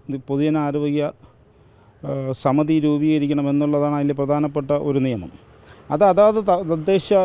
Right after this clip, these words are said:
സ്വയംഭരണ സ്ഥാപനങ്ങൾ, ആ സ്ഥാപനത്തിലെ അധ്യക്ഷന്മാർ, അതിൻ്റെ ചെയർമാൻമാരായിക്കൊണ്ടാണ് ആ സമിതി രൂപീകരിച്ചിട്ടുള്ളത്. കേരളത്തിലെ എല്ലാ പഞ്ചായത്തുകളിലും മുനിസിപ്പാലിറ്റികളിലും കോർപ്പറേഷനിലും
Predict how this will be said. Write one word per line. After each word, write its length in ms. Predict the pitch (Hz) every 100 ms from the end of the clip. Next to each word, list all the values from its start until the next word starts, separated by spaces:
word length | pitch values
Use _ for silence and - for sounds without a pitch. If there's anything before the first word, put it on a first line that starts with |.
| 180
സ്വയംഭരണ 460 | 170 175 180 170 175
സ്ഥാപനങ്ങൾ, 600 | - 143 147 156 156 151 196 - - - - - - 156
ആ 20 | 156
സ്ഥാപനത്തിലെ 580 | 156 143 156 156 156 156 147
അധ്യക്ഷന്മാർ, 720 | 135 165 156 - 156 135 113 - - - -
അതിൻ്റെ 220 | 156 147 156
ചെയർമാൻമാരായിക്കൊണ്ടാണ് 1300 | 156 147 165 165 160 151 143 139 135 135 127 127 131 - _ - - _ -
ആ 20 | 147 -
സമിതി 280 | 151 143 156 - _ -
രൂപീകരിച്ചിട്ടുള്ളത്. 760 | 147 156 165 135 - 101 65 69 - - _ _ - _
കേരളത്തിലെ 420 | 165 190 220 233 226
എല്ലാ 160 | 196 214 190
പഞ്ചായത്തുകളിലും 720 | 170 160 147 127 110 101 123 160
മുനിസിപ്പാലിറ്റികളിലും 840 | 160 - 156 156 143 139 123 120
കോർപ്പറേഷനിലും 640 | 143 143 165 160 156 135